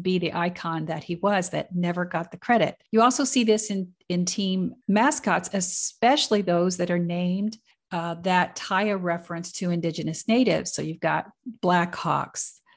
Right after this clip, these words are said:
the Cleveland Indians, the Washington Redskins, things like that, that have gone on to, now many of these have ch-, gone on to change their names and some of them haven't, because if you look at what just happened recently, and, uh, you can research this, but Disney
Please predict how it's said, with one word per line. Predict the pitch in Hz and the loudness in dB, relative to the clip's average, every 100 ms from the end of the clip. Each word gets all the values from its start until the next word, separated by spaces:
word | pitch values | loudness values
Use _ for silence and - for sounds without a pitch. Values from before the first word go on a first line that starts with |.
| _ | _
the | 180 | -10
Cleveland | - - 202 190 185 185 | -4 2 2 4 4 6
Indians, | 180 180 170 160 147 - - | 6 4 2 -2 -4 -6 -6
the | 165 | -6
Washington | 170 180 202 202 208 185 185 | 2 4 4 2 -2 0 0
Redskins, | 170 175 160 151 - | 0 0 -4 -4 0
things | 233 262 | 4 4
like | 262 220 220 | 4 0 2
that, | 185 175 170 - | 2 4 2 -2
that | 165 | -6
have | 165 175 | -6 -6
gone | 170 175 170 - | -4 -2 -2 -2
on | 170 170 | -4 -4
to, | - 180 | -4 0
now | 180 | 2
many | 190 233 | 4 2
of | 208 | 2
these | 180 180 | 0 -2
have | 180 185 - - | -6 -8 -12 -10
ch-, | - - | -8 0
gone | 190 185 | 4 4
on | 175 | 4
to | 175 | 0
change | - 247 269 | 2 4 4
their | 196 | 2
names | 185 180 180 | 0 0 0
and | 180 | -2
some | - 175 185 | -2 0 -2
of | 180 | -2
them | 160 156 160 | -6 -8 -8
haven't, | - 294 311 247 156 - - | -2 2 4 4 2 0 -4
because | 180 - 208 202 | -6 -2 -2 0
if | 185 | -2
you | 190 185 | -4 -2
look | 196 311 226 180 185 | 2 2 2 0 -6
at | |
what | 180 185 180 | 0 0 0
just | 269 294 - | -2 -4 -4
happened | 220 285 254 190 180 | -2 -2 -2 -2 -2
recently, | 233 277 - 170 170 175 - | -2 -2 -6 -6 -4 -4 -4
and, | 175 180 175 180 - | -4 -4 -4 -6 -6
uh, | 185 170 170 | -2 0 2
you | 190 | 0
can | 190 196 | 0 -2
research | 190 294 - 196 - | 0 0 -2 -4 -6
this, | - 180 - | -2 -2 -2
but | - 165 - 175 | -4 -8 -8 -2
Disney | 190 214 240 269 277 294 294 | 4 4 6 6 8 6 2